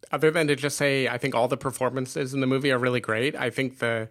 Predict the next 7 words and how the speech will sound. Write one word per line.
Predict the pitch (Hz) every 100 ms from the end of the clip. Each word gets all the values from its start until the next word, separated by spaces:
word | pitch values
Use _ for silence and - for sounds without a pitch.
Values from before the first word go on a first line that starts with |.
| - - _
for | - - 156
a | 190
debut | 147 135 127 143
in | 127 120
particular, | 110 120 127 127 120 113
this, | 113 120 - - _ _ _ _ -
it's | 135